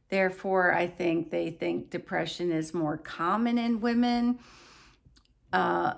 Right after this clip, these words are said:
but depression across the board, kids can be depressed, animals can be depressed. It's a big lie that depression is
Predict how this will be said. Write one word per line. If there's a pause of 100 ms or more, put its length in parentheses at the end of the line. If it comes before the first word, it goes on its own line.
but
depression
across
the
board,
kids
can
be
depressed,
animals
can
be
depressed. (2000)
It's
a
big
lie (160)
that
depression
is